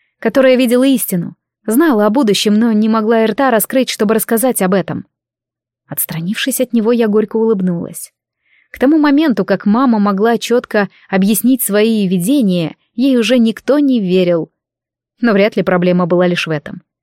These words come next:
Ей просто уже нельзя было ничего говорить. Наверное, чтобы не спугнуть ход событий.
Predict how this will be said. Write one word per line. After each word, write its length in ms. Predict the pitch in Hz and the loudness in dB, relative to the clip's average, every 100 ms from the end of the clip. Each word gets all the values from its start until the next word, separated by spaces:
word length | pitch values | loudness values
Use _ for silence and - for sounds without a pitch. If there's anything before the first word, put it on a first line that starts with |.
| _ _ _ | _ _ _
Ей 200 | 208 254 | -4 -2
просто 320 | 254 262 - | 0 -2 -2
уже 180 | 226 247 | 0 2
нельзя 440 | 240 233 202 220 | 2 2 2 0
было 180 | 233 240 | 0 2
ничего 420 | 233 233 240 220 | 0 0 -2 -2
говорить. 480 | 220 220 226 220 - _ _ _ _ _ _ _ _ | 0 0 0 -2 -8 _ _ _ _ _ _ _ _
Наверное, 580 | 202 233 277 277 233 220 | 0 2 2 2 2 0
чтобы 380 | - 233 214 202 | -2 -2 0 0
не 160 | 196 | 0
спугнуть 520 | 208 - 208 233 262 - | -2 -2 0 0 0 -6
ход 260 | - 254 - | -4 -4 -2
событий. 640 | 233 220 285 - - | -2 -2 -4 -8 -14